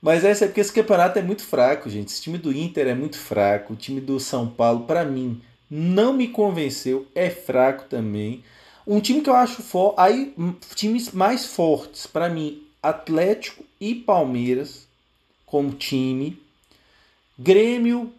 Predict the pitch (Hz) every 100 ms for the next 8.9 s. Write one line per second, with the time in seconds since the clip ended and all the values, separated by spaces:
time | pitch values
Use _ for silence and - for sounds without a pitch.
0 | - 233 262 208 180 156 165 185 180 180
1 | 196 247 247 247 202 185 180 170 175 160
2 | 151 170 190 - 190 185 185 180 180 175
3 | 156 165 160 156 151 156 156 156 160 151
4 | 151 151 147 139 117 104 117 127 - 202
5 | - 190 151 180 - 170 180 190 185 180
6 | 170 151 117 - _ _ _ _ _ _
7 | 139 143 165 170 180 214 277 277 196 214
8 | 202 185 202 185 160 165 202 220